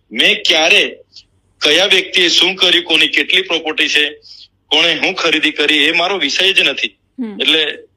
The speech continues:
Speaker 1: મનસુખભાઈએ ખરેખર સાંસદ તરીકે, આટલા સિનિયર સાંસદ છે,
Speaker 2: હમ.
Speaker 1: એ જવાબદારીપૂર્વક એમણે કહેવું જોઈએ. બાકી તો બસ મીડિયામાં છવાયેલા રહેવા માટે બોલ્યા કરવું હોય તો ચાલશે, વાંધો નહીં, બોલ્યા કરે.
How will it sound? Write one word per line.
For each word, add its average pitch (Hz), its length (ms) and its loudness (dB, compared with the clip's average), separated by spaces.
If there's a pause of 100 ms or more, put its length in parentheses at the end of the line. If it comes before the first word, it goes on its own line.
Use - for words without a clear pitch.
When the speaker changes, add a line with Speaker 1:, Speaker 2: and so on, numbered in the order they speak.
(100)
Speaker 1:
મનસુખભાઈએ 156 680 0
ખરેખર 165 440 -2
સાંસદ 120 440 -4
તરીકે, 131 580 -2 (260)
આટલા 131 240 0
સિનિયર 127 380 0
સાંસદ 107 420 -4
છે, - 180 0
Speaker 2:
હમ. 202 540 -10
Speaker 1:
એ - 20 0
જવાબદારીપૂર્વક 165 880 0
એમણે 151 240 0
કહેવું 151 300 0
જોઈએ. 156 160 -2
બાકી 147 320 -2
તો 170 300 -2 (380)
બસ 196 320 -2
મીડિયામાં 180 720 0
છવાયેલા 175 460 0
રહેવા 175 260 2
માટે 170 260 0
બોલ્યા 156 300 0
કરવું 185 300 -4
હોય 160 120 0
તો 170 120 -6
ચાલશે, 175 400 -4
વાંધો 165 280 -6
નહીં, 202 120 -16
બોલ્યા 175 260 -2
કરે. 147 260 -6